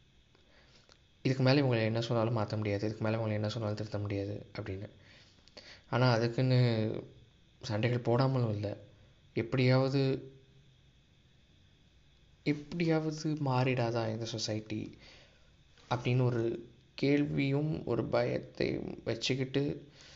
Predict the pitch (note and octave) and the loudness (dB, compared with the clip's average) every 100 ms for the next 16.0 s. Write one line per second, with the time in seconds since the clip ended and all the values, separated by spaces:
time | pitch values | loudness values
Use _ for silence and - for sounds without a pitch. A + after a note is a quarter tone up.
0 | - - - - _ - - - - C3 | -20 -20 -20 -20 _ -20 -20 -20 -2 2
1 | E3+ B3 - C3 A2+ A2 G2+ A2 - - | 4 4 0 0 0 -2 -2 -4 -10 -16
2 | - - C3 C#3+ D#3 C#3 B2 A#2+ - C3+ | -20 -10 -2 0 2 2 2 0 2 4
3 | F#3 F#3 D#3 C#3 C3+ C#3+ C#3 A#2+ A2 A#2 | 6 4 2 0 0 2 0 0 0 -2
4 | A#2+ A2+ - - - - A2+ A2+ A#2+ B2+ | -4 -8 -8 -6 -4 -2 0 0 2 0
5 | A#2 A#2 A#2 - - - - - - - | 0 -2 -4 -6 -8 -12 -14 -20 -20 -20
6 | - - _ - _ - - - _ _ | -20 -20 _ -20 _ -20 -20 -20 _ _
7 | - - _ _ _ _ - - - _ | -20 -20 _ _ _ _ -20 -20 -20 _
8 | _ _ _ _ _ _ - - C3+ C3 | _ _ _ _ _ _ -20 -6 -2 -2
9 | C3+ - D#3+ C4+ F#3+ D3+ B2 A#2 - A#2 | -2 -2 2 2 2 0 0 -2 -2 -8
10 | G#2 - - - - - - - - - | -10 -16 -20 -20 -20 -20 -20 -20 -20 -20
11 | - _ _ _ _ - _ _ _ _ | -20 _ _ _ _ -20 _ _ _ _
12 | _ _ - _ _ _ _ _ - - | _ _ -20 _ _ _ _ _ -20 -12
13 | - B2+ B2+ B2 B2 - C#3 B2+ B2+ B2 | -2 2 4 4 2 0 2 2 2 2
14 | C3+ C#3+ - C3+ C3 B2+ B2+ B2 B2 A#2 | 2 2 0 0 0 2 0 2 0 0
15 | C3 C3 C3 A#2+ - A#2 A#2 A2+ - | 0 0 0 -2 -2 -4 -4 -4 -6